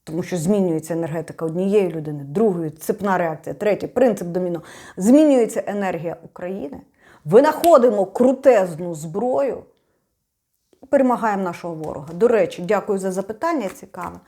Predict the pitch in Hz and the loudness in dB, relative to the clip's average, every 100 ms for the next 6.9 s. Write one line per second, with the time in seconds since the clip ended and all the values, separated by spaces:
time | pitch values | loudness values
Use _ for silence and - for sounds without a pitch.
0 | - - - - _ 254 247 247 262 262 | -20 -20 -20 -20 _ -4 -2 0 0 0
1 | 320 339 349 - - 202 185 185 185 196 | 2 2 0 -8 -6 -4 -4 -4 -6 2
2 | 254 254 262 302 294 294 262 254 247 233 | 2 2 -2 0 -2 0 0 0 0 0
3 | 165 151 - - _ 190 214 240 247 240 | -2 -6 -16 -20 _ -2 0 2 4 2
4 | 233 233 220 202 208 196 196 269 302 _ | 2 -4 -4 -6 -8 -8 -4 -6 -6 _
5 | - 208 208 208 - 262 196 - 185 226 | -8 -6 -6 -6 -2 -2 -2 -4 -4 -2
6 | 202 208 208 240 226 220 196 170 | -4 -6 -8 -8 -8 -10 -6 -6